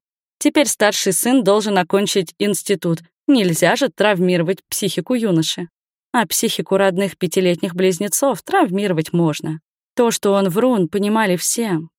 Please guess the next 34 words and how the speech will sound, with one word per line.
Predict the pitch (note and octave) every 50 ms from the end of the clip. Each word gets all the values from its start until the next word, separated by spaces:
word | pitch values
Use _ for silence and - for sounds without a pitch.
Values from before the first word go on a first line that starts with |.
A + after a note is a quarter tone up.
| _ _ -
кроме | - G3 F#3 F3+ F3 F3 E3+
самой | - - - F#3+ F#3 F3 E3 D#3
Вероники. | D#3 F3 F3 F3+ F3+ E3 D#3 D#3 - - D#3+ D#3+ - _ _ _ _ _ _ _ _ _ _ _ -
"Не | A3+ A#3+ C4 C#4+
забудь, | - E4 D#4 A3 F#3+ F3+ E3 - - _ _ _ _
завтра | G#3 F3 F3+ G#3+ G#3+ B3+ B3 - - G#3 G3+ G3+ G#3
идёшь | F3+ G3+ A3+ C#4 C#4+ -
на | - A3
собеседование | G3+ - A3+ F#3+ G3+ G3 - - A#3+ B3+ B3 A#3 A#3+ A#3 G#3
в | F3
нашу | F#3+ G#3 A3+ - -
контору, | - C4 C4 C4 - - F3 E3+ F3
а | F3 F3
в | F3+ -
субботу | - G#3+ G3 F3+ A#3 D4+ - C#4
я | A3 G3 G3
записала | F3+ G3+ - - F3+ - G#3+ G#3+ B3+ B3
тебя | - G3 G3+ G3+
в | -
салон | - A3+ G#3+ G#3 G#3+ G#3
красоты | - G3+ F#3 - G#3 F#3+ - B3+
к | D#4 -
своему | - G#3+ G3+ G3 G3+ A#3+
стилисту. | - - - C#4 B3+ A3+ F#3 F#3 - - G3 F3+ E3 _ _ _ _ _ _
Сделай | G#3 G3+ F#3 E3 E3 A3+ C4+ D#4+ D#4+ C#4 -
себе | - - G3+ F3+ G3+
модную | G3+ G3+ G3 F#3+ E3 G3 G3
стрижку". | F#3+ - - F#3 F#3+ D#3+ - - - E3 D#3 D#3 _ _ _ _ _ _ _ _ _ _ _ -
Женька | C4+ C4+ C4 D4 D4 C4+ - G#3
отвлеклась | G3+ - G#3 G#3+ A3+ - B3 A#3 A3+ -
от | G3+ F3+
беседы | F3+ F3 F3 - - C#4 C#4 A3 G3+ G3 G3+ G#3
и |
крикнула: | G3 - - B3 - - F3 E3+ E3+ E3 E3 E3+